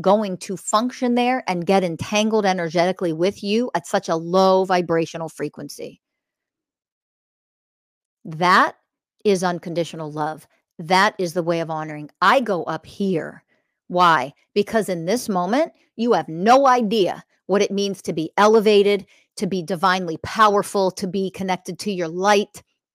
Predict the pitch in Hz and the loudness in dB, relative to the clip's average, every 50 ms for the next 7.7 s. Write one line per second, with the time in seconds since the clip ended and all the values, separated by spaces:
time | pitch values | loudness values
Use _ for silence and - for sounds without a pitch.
0 | _ _ _ _ _ _ _ _ - - _ - 214 190 151 220 220 226 208 180 | _ _ _ _ _ _ _ _ -20 -18 _ -8 -6 -4 -2 -2 -2 0 0 0
1 | 202 190 202 190 190 185 - 214 196 190 190 - - 214 190 - - 175 196 202 | 2 4 4 4 4 2 0 -2 0 0 0 -2 -4 -10 -8 -6 -6 -4 -2 -2
2 | 202 185 196 190 185 170 185 175 - 185 180 185 - - 185 175 175 180 180 165 | -2 0 0 0 0 0 -2 -2 -4 -4 -4 -4 -4 -4 -4 0 0 0 0 0
3 | - 180 170 175 190 190 180 180 190 185 185 170 180 170 170 165 165 160 180 175 | -4 -6 -6 -4 -4 -4 -2 0 2 2 2 2 0 -2 -2 -4 -6 -6 -6 -4
4 | 170 180 180 170 - 196 175 - 185 175 170 165 160 160 156 156 151 - _ _ | -4 -4 -4 -2 -2 -4 -4 -2 -4 -6 -6 -6 -6 -6 -6 -6 -8 -12 _ _
5 | _ _ _ _ _ _ - 185 180 180 180 175 - 190 160 175 165 170 160 - | _ _ _ _ _ _ 2 2 2 2 0 -2 -2 -2 -2 -2 -2 -2 -4 -4
6 | - 185 165 - - - - 233 226 175 190 170 160 160 160 170 202 226 _ _ | -2 -2 -2 -4 -4 -4 -4 -4 -2 -2 -4 -4 -4 -6 -8 -10 -12 -12 _ _
7 | _ _ _ _ _ _ _ _ _ - 196 196 - - | _ _ _ _ _ _ _ _ _ 2 2 2 0 -2